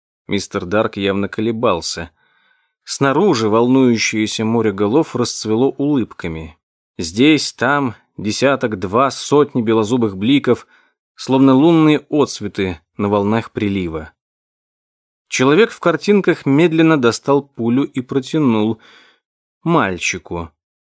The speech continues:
Вилли не заметил длинной волнистой руки.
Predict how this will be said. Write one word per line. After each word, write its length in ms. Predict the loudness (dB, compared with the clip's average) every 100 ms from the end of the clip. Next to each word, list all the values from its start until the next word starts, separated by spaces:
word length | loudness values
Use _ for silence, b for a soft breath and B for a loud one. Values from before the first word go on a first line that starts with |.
| _ _
Вилли 360 | -2 0 2 4
не 120 | 4
заметил 540 | 4 4 4 2 0 -4
длинной 420 | -2 0 0 0
волнистой 560 | 0 2 0 -2 -6
руки. 440 | -8 -8 -8 -8